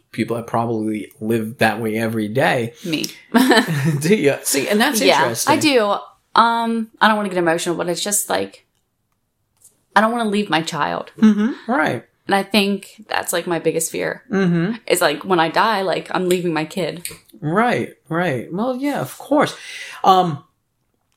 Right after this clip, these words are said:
Speaker 1: it's definitely difficult to sit and think about that. And
Speaker 2: Yeah.
Speaker 1: I don't, you know, it's not something we should be sitting thinking about. Um, you know, we can make arrangements, we can make plans,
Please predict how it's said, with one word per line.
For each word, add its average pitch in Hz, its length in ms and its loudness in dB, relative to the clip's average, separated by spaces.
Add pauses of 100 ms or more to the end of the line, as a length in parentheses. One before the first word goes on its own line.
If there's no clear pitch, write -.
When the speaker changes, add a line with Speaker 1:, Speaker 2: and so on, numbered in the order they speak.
(460)
Speaker 1:
it's - 560 2
definitely 170 960 2
difficult 131 920 -2 (180)
to 110 360 0
sit - 540 -2
and 107 320 -4 (100)
think - 520 0
about 92 360 -8
that. 101 260 -8
And - 120 2
Speaker 2:
Yeah. 131 120 2
Speaker 1:
I 110 120 -2
don't, 110 220 -6 (260)
you 160 120 6
know, 110 360 -2 (200)
it's 147 220 2
not 151 140 0
something 131 200 -2
we 110 80 -2
should 117 280 0
be 101 100 -6
sitting - 420 -6
thinking 123 520 2
about. 98 420 -8 (100)
Um, 107 520 -4
you 131 180 2
know, 107 60 -2
we 113 80 -6
can 117 100 -6
make 117 180 -6
arrangements, 123 520 -2
we - 40 -12
can 110 120 -6
make 107 180 -6
plans, 165 500 0